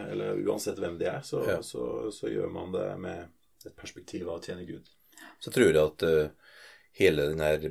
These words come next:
Speaker 2: bærekrafta og samfunnspåvirkninga som, eh,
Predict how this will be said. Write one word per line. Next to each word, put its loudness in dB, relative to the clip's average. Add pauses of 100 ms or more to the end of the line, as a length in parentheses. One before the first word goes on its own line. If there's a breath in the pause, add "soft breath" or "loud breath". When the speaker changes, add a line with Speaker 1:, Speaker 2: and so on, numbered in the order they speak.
(120)
Speaker 2:
bærekrafta 0
og -4
samfunnspåvirkninga -6
som, -8
eh, -6